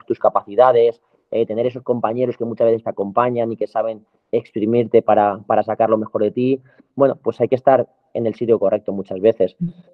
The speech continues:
Eh, y la palabra suerte es importante. Muchas veces decimos, "No, es que da el palo y va afuera o da el palo y da adentro". Pues es que son centímetros y tú seguramente has golpeado de la misma manera, ¿sabes? Pero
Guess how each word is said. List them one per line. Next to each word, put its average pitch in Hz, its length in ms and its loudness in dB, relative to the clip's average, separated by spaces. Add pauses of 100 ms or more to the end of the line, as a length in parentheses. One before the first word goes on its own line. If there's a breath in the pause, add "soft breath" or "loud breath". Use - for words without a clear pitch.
(160)
Eh, 110 180 4
y 107 40 4
la 107 120 2
palabra 104 240 2
suerte 110 240 -2
es 113 80 -6
importante. 104 500 -4
Muchas 101 240 -2
veces 98 160 0
decimos, 95 200 -4
"No, 104 100 -2
es 101 80 -6
que 110 80 2
da 104 60 6
el 101 100 0
palo 104 220 2
y 101 40 2
va 101 120 4
afuera 127 300 4
o 110 60 2
da 107 80 0
el 101 80 -4
palo 107 160 -4
y 98 60 -6
da 90 80 -6
adentro". 98 260 -14
Pues - 160 -20
es - 60 -20
que 110 80 -10
son 104 420 -10
centímetros 101 640 -4
y 92 120 -10
tú 110 100 -10
seguramente 107 420 0
has 104 180 0
golpeado 107 320 4
de 107 60 2
la 104 100 -2
misma 104 200 -8
manera, 104 320 -2
¿sabes? 110 220 -2 (220)
Pero 95 360 -4